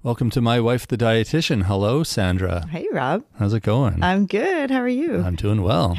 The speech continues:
Speaker 2: <laughs> Good.
Speaker 1: So we've got something a little bit different today.
Speaker 2: Yeah, this episode is a little different than our regular episodes.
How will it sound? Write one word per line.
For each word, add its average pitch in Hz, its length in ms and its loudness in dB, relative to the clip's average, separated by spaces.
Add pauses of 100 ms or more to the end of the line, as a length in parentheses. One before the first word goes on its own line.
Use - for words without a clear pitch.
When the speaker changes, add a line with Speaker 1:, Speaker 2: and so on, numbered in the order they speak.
(220)
Speaker 2:
<laughs> - 260 -2
Good. 185 760 -4 (260)
Speaker 1:
So - 220 -2
we've 120 140 0
got 123 200 0
something 127 600 0
a 123 60 0
little 131 220 0
bit 127 260 -2
different 156 440 -2
today. 87 760 -2 (100)
Speaker 2:
Yeah, 302 840 2
this 262 220 0
episode 254 480 -2
is 202 260 0
a 202 60 2
little 185 240 2
different 180 360 -2
than 175 120 0
our 160 220 0
regular 156 800 0 (100)
episodes. 151 800 0